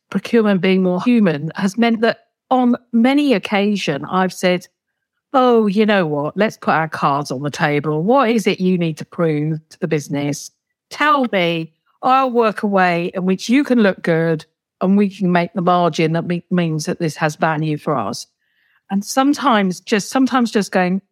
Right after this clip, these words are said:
"Blah," and being really honest can have a really massive impact. And I have negotiated with global multinationals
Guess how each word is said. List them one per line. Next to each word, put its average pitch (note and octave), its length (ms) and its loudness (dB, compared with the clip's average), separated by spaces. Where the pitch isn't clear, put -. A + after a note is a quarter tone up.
"Blah," F3+ 500 2
and F#3+ 140 0
being G#3 480 0
really D4 320 2
honest G3 720 -4
can A3 160 -2
have G3 640 0
a G#3 100 0
really A3+ 460 2
massive F3 460 -4
impact. D#3 580 -6
And G3 160 2
I G#3+ 200 4
have G3 140 0
negotiated F#3+ 800 0
with F#3 280 0
global A3 760 2
multinationals F3+ 1200 -4